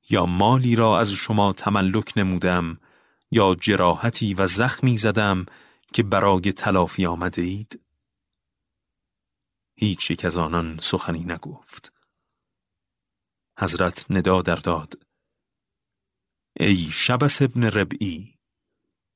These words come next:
و ای حجار ابن ابجر و ای قیس ابن اشعث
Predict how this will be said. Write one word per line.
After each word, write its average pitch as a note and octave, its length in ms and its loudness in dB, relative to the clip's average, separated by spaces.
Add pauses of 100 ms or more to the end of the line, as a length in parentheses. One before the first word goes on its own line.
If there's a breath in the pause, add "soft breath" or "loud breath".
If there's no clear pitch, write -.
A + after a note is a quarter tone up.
(140)
و - 160 0
ای G2+ 300 2
حجار B2 720 2
ابن A2+ 320 0
ابجر F#2 480 -4 (1080)
و G#2+ 40 2
ای G2 420 2
قیس C#3 340 4
ابن B2 320 0
اشعث A2 640 -2